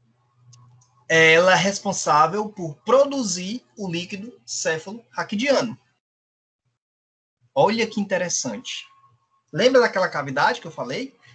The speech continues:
Então, ela vai produzir e vai armazenar o líquido cefalorraquidiano. E esse ventrículo, ele é dividido entre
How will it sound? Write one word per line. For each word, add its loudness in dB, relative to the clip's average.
Então, 2
ela 4
vai 0
produzir -6
e -8
vai 0
armazenar -4
o -8
líquido -6
cefalorraquidiano. -10
E 8
esse 4
ventrículo, -2
ele 2
é 6
dividido -4
entre -4